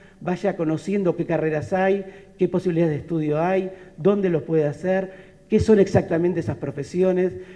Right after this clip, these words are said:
qué tipos de inserciones profesionales puede haber. Y esto no solo a partir de talleres extraprogramáticos, sino, eh, invitar a profesionales adentro de las materias, dentro de los diseños curriculares, etcétera.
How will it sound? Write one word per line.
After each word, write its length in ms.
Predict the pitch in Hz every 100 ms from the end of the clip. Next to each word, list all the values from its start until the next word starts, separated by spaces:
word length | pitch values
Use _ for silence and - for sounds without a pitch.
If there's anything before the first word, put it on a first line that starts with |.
| -
qué 100 | 214
tipos 280 | 214 220 196
de 80 | 170
inserciones 400 | 156 135 180 170
profesionales 500 | 156 147 147 156 151
puede 220 | - 139
haber. 400 | 135 160 175 196 - - - - - -
Y 120 | - 233
esto 200 | 233 226
no 140 | 226
solo 260 | 220 202 160
a 80 |
partir 240 | 147 135 147
de 100 | 143
talleres 520 | 135 135 175 165 160
extraprogramáticos, 880 | 151 147 131 139 143 143 123 123 123
sino, 380 | 160 180 226 226 - - - - _ -
eh, 280 | 139 127 120 -
invitar 420 | 160 160 170 208
a 120 | 214 214
profesionales 520 | 160 170 175 180 -
adentro 280 | 160 175 156
de 40 |
las 140 | 139
materias, 680 | 131 131 175 180 165 160 160 - - -
dentro 260 | 156 190 180
de 60 |
los 100 | 160
diseños 360 | 143 131 165 156
curriculares, 600 | 156 135 139 160 151 131
etcétera. 400 | - 127 107 107